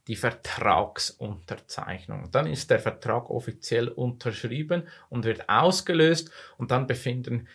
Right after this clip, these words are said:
wir uns so im Leistungserbringung, sprich der Realisierung, Umsetzung, wirklich am Bau, ähm, die Arbeiten vom Werkvertrag umzusetzen. Wenn die Arbeiten erledigt ist, kommt der nächste Meilenstein, dann sind wir bei den Abnahme-,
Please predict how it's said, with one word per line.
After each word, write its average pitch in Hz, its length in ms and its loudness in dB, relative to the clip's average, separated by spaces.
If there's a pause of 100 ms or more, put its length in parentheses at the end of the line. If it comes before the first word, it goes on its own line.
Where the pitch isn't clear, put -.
(140)
wir 120 240 0
uns 113 260 -4 (120)
so - 280 0
im 117 180 -2
Leistungserbringung, 123 1300 2
sprich 127 420 0
der 110 180 4
Realisierung, 127 840 4
Umsetzung, 123 640 2
wirklich 120 400 -2 (360)
am 127 320 6
Bau, 113 460 4 (160)
ähm, 101 400 -2
die - 160 -8
Arbeiten 110 880 0
vom 104 240 -4
Werkvertrag 98 680 -4
umzusetzen. 107 840 -10
Wenn 110 140 -2
die 117 100 -8
Arbeiten 117 500 4
erledigt 139 520 2
ist, 175 200 0
kommt 117 220 -2
der 107 60 2
nächste 131 500 -2
Meilenstein, 123 540 -2 (260)
dann 113 140 -4
sind 110 240 -6
wir 104 120 -6
bei 90 140 -4
den 95 280 -6
Abnahme-, 180 960 6